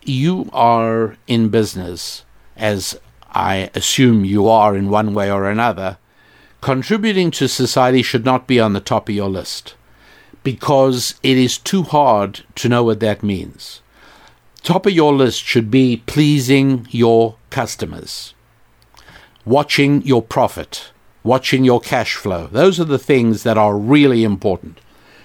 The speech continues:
But that you should be focused on contributing to society,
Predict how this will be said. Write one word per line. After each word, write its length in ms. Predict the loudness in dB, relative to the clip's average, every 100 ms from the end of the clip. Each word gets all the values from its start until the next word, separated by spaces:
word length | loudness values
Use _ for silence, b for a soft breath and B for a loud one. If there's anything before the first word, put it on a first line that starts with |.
| b -4
But 160 | -2
that 220 | 0 -2
you 80 | -2
should 200 | -2 0
be 120 | -2
focused 460 | 0 0 -2 -6 -2
on 160 | -2 -2
contributing 800 | -4 -6 -4 -2 0 0 0 -2
to 160 | -4
society, 760 | -4 -4 0 0 0 -2 -6